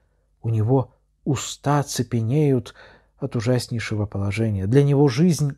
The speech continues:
не жизнь, а жизненная могила, ужасное бремя. Он не может без сердечного содрогания – представить себе фигуру учителя. Фигура вся изорвана в клочья,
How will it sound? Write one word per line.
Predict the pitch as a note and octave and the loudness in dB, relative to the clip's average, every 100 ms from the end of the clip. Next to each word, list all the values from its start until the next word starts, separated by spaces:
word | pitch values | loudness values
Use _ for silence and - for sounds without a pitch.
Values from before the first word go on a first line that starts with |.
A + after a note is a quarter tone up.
| - | -6
не | C3+ C3 | -4 -4
жизнь, | B2 F3 C3+ C3+ - | 0 0 0 -4 -4
а | C#3 | -4
жизненная | A#2+ D3 F#3+ E3 E3+ D3+ D#3 D#3 | 0 2 2 2 -2 0 0 0
могила, | D3 D3 C3 B2+ D#3+ C#3 G2+ - - - - | 0 -2 -2 -4 0 2 2 -2 -8 -8 0
ужасное | E3+ - G3 - F3+ F3 D#3 | 2 2 0 0 0 2 2
бремя. | B2 C3+ E3+ C3+ G#2 - - - | 2 0 2 0 -2 -4 -10 0
Он | F#3 F3 | 2 4
не | F3+ F#3 | 4 4
может | G3 A3+ F#3+ - - _ - | 4 2 0 -6 -14 _ -16
без | B2 D3+ - | -2 0 0
сердечного | - D3+ C3 B2+ F3+ F3 D3+ D3+ | -2 -2 0 0 0 -2 -2 -2
содрогания – | C#3+ D#3 C#3+ C#3 C3+ C3+ E3 E3 C#3+ B2 G#2+ - _ - | 0 0 0 0 0 2 2 2 0 0 -2 -8 _ -6
представить | B2 - - B2 A#2+ A2+ | -4 -4 -4 -2 0 0
себе | A2+ A2 | -2 0
фигуру | B2 B2 B2+ A#2+ | 0 0 2 2
учителя. | A#2 C#3 B2 G#2 G2 - _ _ | 0 -2 -2 -4 -6 -10 _ _
Фигура | - A2 A2 A#2 | -10 -6 -2 -2
вся | G#2 - A#2 - | -2 -2 -2 -2
изорвана | A#2 G#2 C3 C#3 C3 A#2+ A#2 | -8 -2 0 2 0 -2 -4
в | G#2+ - | -6 -8
клочья, | A2+ B2+ B2+ - - | -2 2 2 -2 -14